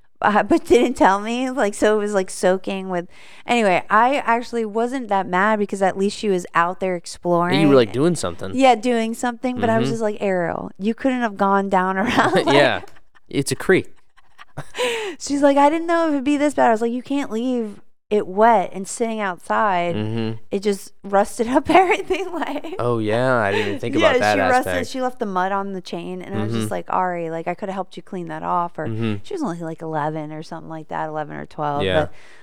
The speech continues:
Speaker 1: I was like, you know, and my dad bought her the bike 'cause he, oh, we were always outside as kids. Like,
Speaker 2: Mm-hmm.
Speaker 1: that was his one thing. I'm just surprised we were never taken or anything. <laughs>
Speaker 2: Yeah. Yeah, were people doing that?
Speaker 1: Yeah, they were doing that.
Speaker 2: They were?
Speaker 1: Yeah.
Speaker 2: Okay.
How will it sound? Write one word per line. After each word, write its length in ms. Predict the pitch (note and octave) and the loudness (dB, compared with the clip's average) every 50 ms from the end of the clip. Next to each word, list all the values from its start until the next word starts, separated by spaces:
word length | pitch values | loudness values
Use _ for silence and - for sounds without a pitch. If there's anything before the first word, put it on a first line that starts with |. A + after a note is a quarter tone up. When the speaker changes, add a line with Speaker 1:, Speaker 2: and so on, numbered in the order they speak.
| - - | -14 -4
Speaker 1:
I 100 | - G3+ | -2 -2
was 80 | G3+ G3+ | 0 2
like, 240 | G3+ G3 F#3 F#3 - | 0 0 -2 -2 -4
you 80 | G#3+ | -4
know, 240 | G3+ F3+ D#3+ D#3 D#3+ - | -2 0 0 0 -2 -2
and 120 | - E3+ | -4 -4
my 80 | F3 E3 | -4 -4
dad 260 | D#3+ F3 E3+ F3 F3+ | -2 0 0 0 0
bought 200 | F3 D#3 C#3 - | 0 0 0 0
her 120 | - D3 C#3+ | 0 0 -2
the 80 | C#3+ | -2
bike 340 | - - A#2 B2 - D3 - | 0 0 0 0 0 -4 -6
'cause 280 | - - F#3+ E3+ F3 F3 - - - _ _ - - - - - | -2 -2 -2 -2 -2 -8 -14 -18 -20 _ _ -20 -20 -20 -16 -8
he, 300 | - B3 B3 A#3+ G#3+ F#3 | -4 -2 0 2 2 2
oh, 180 | - F3+ F3+ | 2 2 2
we 220 | - - G#3+ A#3 A#3 | 2 0 0 2 2
were 140 | F#3 D#3+ | 2 2
always 240 | D#3+ E3 D#3+ D#3 C#3 | 0 0 -2 -4 -4
outside 360 | C3 A#2 - - C#3+ B2+ A#2 | -4 -4 -4 -4 -4 -4 -4
as 100 | B2+ C#3+ | -6 -8
kids. 380 | - - - - - - - - | -12 -12 -10 -10 -10 -10 -10 -6
Like, 140 | D#3+ D3 - | -4 -4 -2
Speaker 2:
Mm-hmm. 180 | A2 G#2+ G#2+ | -2 -2 0
Speaker 1:
that 160 | G#3+ E3+ E3+ E3 | 0 0 0 0
was 140 | E3+ D#3+ | -2 -6
his 160 | D#3 E3 D#3+ - | -8 -10 -10 -10
one 180 | E3 D#3 D#3 | -10 -10 -10
thing. 300 | - - - - - D#3+ - - - - _ _ _ _ - - | -10 -10 -10 -10 -12 -14 -18 -20 -20 -20 _ _ _ _ -6 -4
I'm 100 | F3 G3+ | -4 0
just 220 | G#3 A3 G#3+ - | 0 0 0 -2
surprised 400 | - - - F#3 F3 E3 E3 E3 | -6 -4 0 0 0 0 0 -2
we 100 | F3 E3+ | -6 -6
were 140 | E3 E3+ E3 | -6 -6 -6
never 260 | E3 E3 D#3+ E3 D#3+ | -6 -6 -6 -6 -8
taken 640 | D#3+ - - D#3+ D#3+ - - D3 D3 C#3+ C#3+ D3 D3 | -8 -6 -6 -6 -6 -4 -4 -4 -4 -4 -6 -8 -8
or 260 | C#3+ C#3+ C#3+ D3 D3+ - - _ _ _ _ _ _ _ _ _ _ - | -8 -10 -10 -12 -14 -16 -20 _ _ _ _ _ _ _ _ _ _ -10
anything. 460 | E3 E3 E3 E3 - F3+ G3 A#3+ A#3 - | -8 -6 -6 -8 -8 -8 -8 -8 -10 -12
<laughs> 80 | - - | -12 -2
Speaker 2:
Yeah. 320 | G#2+ A2+ A#2 A2 G2 F2+ F2+ - - - - - - - - - - - _ _ _ _ _ _ _ _ _ _ _ - - - - - | 2 4 4 4 2 0 -4 -8 -16 -18 -20 -20 -20 -20 -20 -20 -20 -20 _ _ _ _ _ _ _ _ _ _ _ -20 -18 -16 -6 -2
Yeah, 100 | C3 C#3 | 0 2
were 140 | C3 C3 | 2 2
people 260 | - - G3 F#3 A3 G3 | 2 2 2 4 2 0
doing 300 | B2+ A2+ A#2 B2+ D3+ E3+ | 2 2 0 0 2 2
that? 280 | F#3+ G3+ G#3 G#3+ G#3 - | 2 2 2 0 -2 -2
Speaker 1:
Yeah, 200 | - D4 C#4 A3 | 2 4 6 6
they 120 | G#3 A3+ | 6 4
were 80 | A3 G3+ | 0 -2
doing 200 | G3 F#3 F3 E3 | -2 -4 -6 -4
that. 60 | D#3+ | -2
Speaker 2:
They 100 | C#3+ C3 | 0 2
were? 320 | C3+ C3+ D3 D#3 F3 F3 E3 - - - | 2 2 2 2 0 -2 -4 -6 0 4
Speaker 1:
Yeah. 300 | - G#3+ F#3+ E3+ D#3+ D3+ | 6 6 6 6 4 2
Speaker 2:
Okay. 120 | E3+ F#3+ | -2 -6